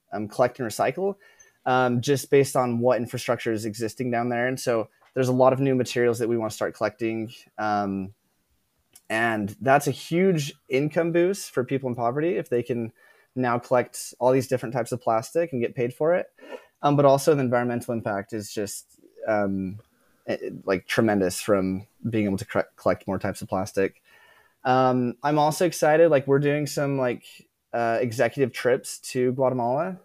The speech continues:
um, with Recyclops. I know you've, you've talked to Ryan before. Um, so we're planning a trip down to Guatemala with his team. Um, really excited to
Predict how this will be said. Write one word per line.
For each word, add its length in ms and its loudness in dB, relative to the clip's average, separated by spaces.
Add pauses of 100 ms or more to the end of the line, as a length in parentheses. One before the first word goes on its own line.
(120)
um, 540 -6
with 200 -2
Recyclops. 560 -2
I 20 -2
know 160 -2
you've, 360 0 (160)
you've 180 -6
talked 240 -4
to 60 -4
Ryan 300 -4
before. 480 -2 (480)
Um, 220 0
so 140 0
we're 140 8
planning 260 -2
a 40 2
trip 280 0
down 280 4
to 680 0 (100)
Guatemala 460 0
with 120 -6
his 200 -4
team. 380 -4 (540)
Um, 300 4
really 260 6
excited 440 0
to 580 2